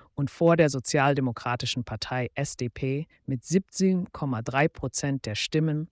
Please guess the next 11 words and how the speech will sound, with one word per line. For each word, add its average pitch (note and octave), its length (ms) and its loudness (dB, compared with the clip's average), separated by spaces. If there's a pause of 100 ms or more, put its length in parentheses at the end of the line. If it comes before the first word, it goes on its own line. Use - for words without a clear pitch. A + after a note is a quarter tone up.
(380)
ein - 160 -4
Anstieg F3 540 2
um C3+ 160 -2
zehn F3 260 4
Komma C#3+ 260 -2
vier E3+ 280 -2
Punkte - 520 -4
im B2 120 -4
Vergleich B2+ 480 -2
zu - 120 -6
zweitausendneunzehn. A2 1160 -4